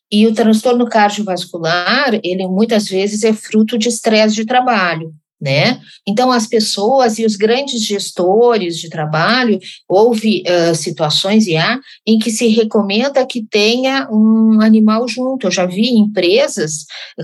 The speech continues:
cães, eu já vi, ah, aves, né, eh, aquário,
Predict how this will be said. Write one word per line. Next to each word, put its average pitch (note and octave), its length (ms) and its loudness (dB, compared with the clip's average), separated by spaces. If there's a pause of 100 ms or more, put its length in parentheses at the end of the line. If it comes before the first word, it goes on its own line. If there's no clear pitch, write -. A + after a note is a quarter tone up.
cães, A#3+ 720 0
eu E3+ 80 -4
já F3+ 180 0
vi, G3 420 0
ah, D#3+ 480 2 (240)
aves, A3 840 -2
né, E3+ 400 0 (260)
eh, D#3 240 0
aquário, G#3+ 960 0